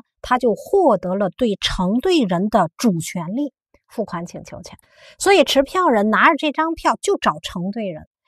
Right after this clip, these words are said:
谁在上面盖了承兑人的章，他就找谁去要去，好吗？好了，这就是它的效力。嘿，这大家清楚就 OK 了啊。看完了，我们好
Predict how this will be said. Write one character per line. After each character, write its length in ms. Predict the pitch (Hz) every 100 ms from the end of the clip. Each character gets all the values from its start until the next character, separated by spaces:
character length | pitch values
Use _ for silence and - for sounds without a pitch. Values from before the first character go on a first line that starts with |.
| _ -
谁 240 | 233 285
在 180 | 415 339
上 200 | 359 302
面 160 | 233 -
盖 160 | 285
了 120 | 220
承 280 | 180 - 190
兑 140 | 254 269
人 160 | 214
的 120 | 226
章， 180 | 170 262 262 _
他 160 | 202
就 120 | 185 175
找 180 | 151 -
谁 200 | - 117
去 240 | - 127
要 220 | 160 135
去， 220 | 90 - _ _ _ _ _ _ _
好 180 | - 175
吗？ 200 | 196 220
好 180 | - 247
了， 100 | 330 -
这 120 | 233
就 120 | 190
是 60 | 165
它 160 | -
的 140 | 180 185
效 360 | - 214 165
力。 120 | 156 - _ -
嘿， 120 | 302 _
这 120 | -
大 160 | 190 175
家 140 | 165 160
清 280 | - 190
楚 160 | 180 170
就 120 | - 165
OK 400 | - 208 233 208
了 140 | 180 -
啊。 140 | 160 - - -
看 220 | - 339
完 160 | 269 247
了， 80 | 285
我 60 | 208
们 120 | 226
好 140 | -